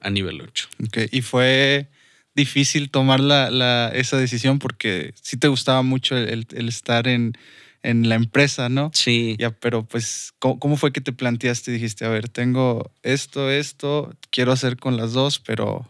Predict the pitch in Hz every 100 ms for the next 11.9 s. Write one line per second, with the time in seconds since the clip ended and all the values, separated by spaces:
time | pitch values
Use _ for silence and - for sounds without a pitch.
0 | - 113 113 117 117 120 117 - 110 110
1 | 113 123 139 147 147 131 117 113 117 113
2 | 110 - - - - 117 131 131 113 120
3 | 120 127 127 123 117 120 120 123 120 120
4 | 120 113 110 120 113 113 113 113 117 117
5 | 117 113 110 - 120 117 110 120 117 120
6 | _ _ _ _ 120 110 110 120 123 113
7 | 113 123 120 120 - 120 117 - 120 -
8 | 117 120 120 - 120 - 139 131 127 127
9 | 151 160 - - 139 - 135 135 139 135
10 | 120 117 113 107 110 - 95 90 - 87
11 | 127 _ 113 110 107 104 101 104